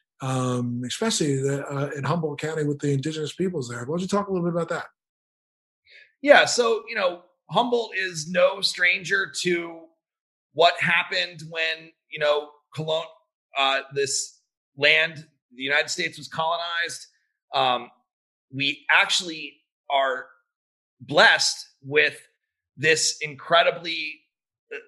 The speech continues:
Speaker 2: like, intact i-, indigenous culture that's here. And, and so being, uh, in this community and in this place that is so, you know, has always been indigenous land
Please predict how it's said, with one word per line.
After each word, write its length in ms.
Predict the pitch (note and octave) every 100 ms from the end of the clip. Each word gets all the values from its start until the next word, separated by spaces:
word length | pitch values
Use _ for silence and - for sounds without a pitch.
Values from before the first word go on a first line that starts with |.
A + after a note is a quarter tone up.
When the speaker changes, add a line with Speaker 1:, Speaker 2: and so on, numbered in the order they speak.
| _
Speaker 2:
like, 300 | C#3 C3 - - _ _ _
intact 720 | D#3+ E3 C#3+ F3+ D#3+ D3+ - - _ _
i-, 40 | C#3+ - -
indigenous 600 | D3 B2+ D#3+ D#3+ C#3 -
culture 580 | - G3 A3+ C#3 A2 A2
that's 240 | A#2+ -
here. 460 | - G3+ D3 G#2+ G2+ _ _ _ _ C#3+
And, 300 | D3+ D3+ D3 -
and 100 | D3
so 520 | C3+ - D#3 D3 C#3+ - _ _ _ _ _ _ _ C3
being, 460 | F#3 A3+ A3 F#3 F3+
uh, 280 | D#3 D3 C#3 C3+ -
in 120 | D#3+
this 440 | D#3+ - - - _ -
community 480 | D#3 F3 F#3 F3+ D3+
and 120 | C#3+
in 140 | D#3
this 220 | D#3+ C#3+ -
place 480 | D3 D#3+ E3+ E3 -
that 180 | C#3+
is 400 | C#3 C3+ C3 - -
so, 520 | D#3 D#3+ D#3 D3+ C3 _ _ _ _ _
you 60 | D3
know, 240 | C#3 B2+ -
has 260 | D#3+ D3+
always 420 | D3+ - E3 D3
been 480 | - D3+ D3 C#3+ C#3 - _ _
indigenous 720 | C#3 B2+ D#3 D#3 F3 D#3+ -
land 440 | E3 D#3 C3 C3+